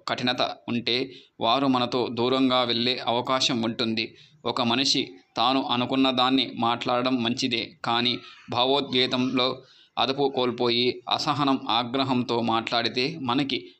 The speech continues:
అవసరమైన సంబంధాలు చేజారిపోతాయి.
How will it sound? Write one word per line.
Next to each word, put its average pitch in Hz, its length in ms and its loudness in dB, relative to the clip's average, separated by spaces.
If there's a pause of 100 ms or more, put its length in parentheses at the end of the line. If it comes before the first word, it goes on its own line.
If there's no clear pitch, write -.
(120)
అవసరమైన 131 640 2
సంబంధాలు 123 720 2 (160)
చేజారిపోతాయి. 120 960 0